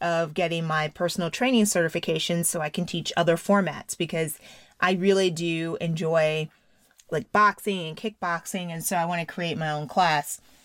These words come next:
And one of the things that came up when I've, I've been talking with a couple different people is, what is your fitness routine? Like, how are you able <laughs> to fit exercise in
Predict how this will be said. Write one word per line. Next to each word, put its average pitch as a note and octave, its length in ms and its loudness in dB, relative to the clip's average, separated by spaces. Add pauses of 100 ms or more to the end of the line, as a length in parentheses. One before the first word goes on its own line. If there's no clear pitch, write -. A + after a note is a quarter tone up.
(720)
And F3+ 380 4
one A3 340 2
of F4 100 4
the F3 460 4 (600)
things F3 420 0
that - 200 2
came F#3 320 -2
up F#3 240 4
when D#3+ 140 -6
I've, D#3 320 -4
I've F#3 240 0
been F3+ 120 -2
talking A3 360 0
with D#3 120 -6
a - 40 -18
couple E3 280 -2
different D#3 320 -8
people F3 460 2 (500)
is, B3 440 2 (380)
what A#3 280 0
is G#4+ 180 2
your C4 100 0
fitness G3 500 -2
routine? - 480 -6 (360)
Like, G#3+ 220 4
how D4 560 0
are A3 180 2
you A3 280 0
able E3 580 0 (420)
<laughs> - 380 -8 (560)
to A3+ 220 4 (180)
fit C#4+ 240 -2
exercise G3+ 880 0
in G3+ 420 0